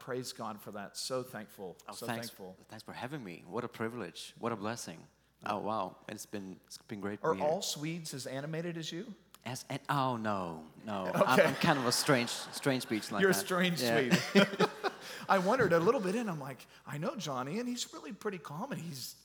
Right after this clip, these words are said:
Speaker 1: he's into the text." It was wonderful. I loved it. It was great.
Speaker 2: <laughs>
Speaker 1: Um, so you're a regular when it comes to preaching in English. Like, you've preached in English fifty times.
Speaker 2: Sure, sure. Minus forty-eight.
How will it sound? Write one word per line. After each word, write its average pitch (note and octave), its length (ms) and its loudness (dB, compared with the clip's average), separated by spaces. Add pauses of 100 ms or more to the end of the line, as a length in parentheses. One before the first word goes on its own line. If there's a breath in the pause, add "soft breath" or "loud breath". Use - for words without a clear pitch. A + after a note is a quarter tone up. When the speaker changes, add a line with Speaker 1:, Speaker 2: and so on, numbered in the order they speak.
(160 soft breath)
Speaker 1:
he's B2+ 360 -8
into D3+ 180 -4
the C#3 140 -4
text." - 440 -2
It D#3+ 80 -2
was C3 140 -8
wonderful. D3 460 -4
I A#2 80 -2
loved F#3 300 -4
it. G2+ 140 -2
It C3+ 60 -10
was G#3+ 140 -6
great. C#3 440 -2
Speaker 2:
<laughs> - 40 -20 (440 loud breath)
Speaker 1:
Um, C3 400 0 (240 loud breath)
so G3 580 2
you're A3 300 0
a - 20 4
regular D#3 460 0
when C3 100 -2
it A#2+ 80 -12
comes C3+ 240 -6
to B2+ 80 -10
preaching A#2 400 -6
in G#2 80 -6
English. G#2 500 -6
Like, C3 300 -4
you've C#3+ 180 -8
preached - 300 -8
in C3 60 -6
English B2 460 -4 (100)
fifty C3 260 -4
times. D2+ 520 -14
Speaker 2:
Sure, A#2 520 0
sure. G2+ 400 -2
Minus G2+ 300 -2
forty-eight. F#2 480 -6